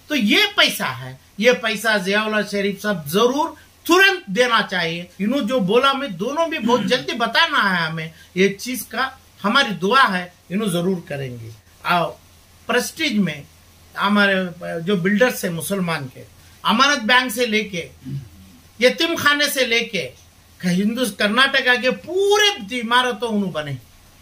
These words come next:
उसमें इनको मुनाफा हुआ, इनका मुनाफा बढ़ा, वहां से पैसा भी लिए, और building का भी पूरा construction करे, पच्चीस, पचास, सौ, दो सौ करोड़ में किए और पच्चीस साल के पहले बीस से चालीस करोड़ रुपया कमाना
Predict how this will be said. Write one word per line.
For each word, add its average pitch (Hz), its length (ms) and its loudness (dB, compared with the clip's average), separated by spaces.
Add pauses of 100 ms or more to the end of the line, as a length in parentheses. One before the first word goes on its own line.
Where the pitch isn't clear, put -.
(140)
उसमें 349 400 2
इनको 339 140 -6
मुनाफा 285 480 2
हुआ, 156 340 -4 (600)
इनका 285 220 2
मुनाफा 294 440 2
बढ़ा, 262 420 2 (400)
वहां 254 140 2
से 277 100 0
पैसा 240 380 0
भी 311 120 -4
लिए, 247 440 -2 (260)
और 262 160 4
building 254 460 0
का 302 140 4
भी 269 140 -6
पूरा 262 300 0
construction 220 640 -6
करे, 196 240 -4
पच्चीस, 202 420 -6
पचास, 202 500 0
सौ, 196 200 -4
दो 180 180 -8
सौ 185 160 -8
करोड़ 180 260 -6
में 170 200 -6
किए 240 360 -6 (280)
और 190 300 2
पच्चीस 214 420 -6
साल 254 280 0
के 214 100 -4
पहले 190 500 0 (240)
बीस 277 320 -2
से 277 120 2
चालीस 240 360 -2
करोड़ 233 240 0
रुपया 214 300 0
कमाना 196 640 0